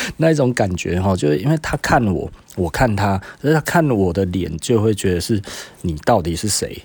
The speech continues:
我是觉得那一种感觉是非常非常深刻的。不过当然啦，名人都是这样子啊，所以我觉得我也其实是非常非常的，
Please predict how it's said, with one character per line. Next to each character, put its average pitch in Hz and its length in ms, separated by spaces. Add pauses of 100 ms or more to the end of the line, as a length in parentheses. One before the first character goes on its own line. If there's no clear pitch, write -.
(120)
我 117 220
是 147 80
觉 143 180
得 123 100
那 139 200
一 139 60
种 95 340
感 82 180
觉 95 180
是 107 100
非 107 160
常 92 200
非 92 160
常 87 200
深 90 260
刻 98 140
的。 80 280
不 - 80
过 135 160 (200)
当 123 240
然 107 280
啦， - 140 (160)
名 101 280
人 90 260
都 92 140
是 95 120
这 95 140
样 78 160
子 - 160
啊， - 80 (340)
所 123 180
以 120 60
我 95 220
觉 101 200
得 95 140
我 98 220
也 95 160
其 - 260
实 90 160
是 92 260
非 117 320
常 90 340
非 92 220
常 - 220 (120)
的， 82 320